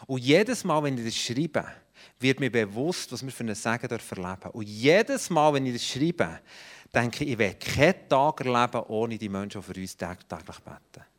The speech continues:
Ich will keinen erleben. Ich will es nicht versuchen, wie es wäre, wenn das Gebet würde verschwinden. Und genau darum hat, sagt der Paulus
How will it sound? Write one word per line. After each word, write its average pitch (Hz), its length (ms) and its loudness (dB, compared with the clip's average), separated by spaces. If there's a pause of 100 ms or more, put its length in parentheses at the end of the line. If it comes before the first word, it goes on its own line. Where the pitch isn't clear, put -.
(480)
Ich 110 80 -2
will 113 100 4
keinen 117 540 -4
erleben. 98 420 -8 (800)
Ich 117 100 0
will 127 140 8
es - 160 -6
nicht 139 320 -2
versuchen, 143 600 -4
wie 110 60 -4
es 87 200 -10
wäre, 104 480 0 (480)
wenn 104 120 -6
das - 120 -12
Gebet 101 720 -2
würde 92 200 -10
verschwinden. 87 560 -12 (840)
Und 147 120 4
genau 180 460 10
darum 180 500 6 (760)
hat, - 400 0 (360)
sagt 156 300 6
der 143 60 -2
Paulus 175 760 6